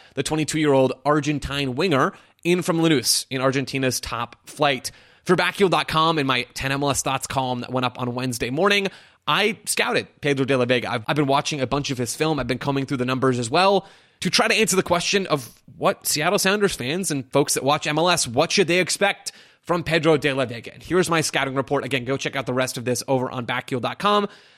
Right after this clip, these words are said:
De La Vega is very much a winger. He is not a number ten. He is not a Nico Lodeiro replacement positionally whatsoever.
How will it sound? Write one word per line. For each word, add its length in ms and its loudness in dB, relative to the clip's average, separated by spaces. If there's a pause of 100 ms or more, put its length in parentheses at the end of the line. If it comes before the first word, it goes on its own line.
(140)
De 100 2
La 60 6
Vega 240 2
is 140 2
very 200 4
much 180 -2
a 80 -2
winger. 280 -6
He 160 -2
is 100 2
not 160 0
a 60 -2
number 180 2
ten. 280 -2
He 100 0
is 100 -2
not 180 0
a 60 2
Nico 260 -2
Lodeiro 400 2
replacement 600 0
positionally 760 0 (300)
whatsoever. 600 0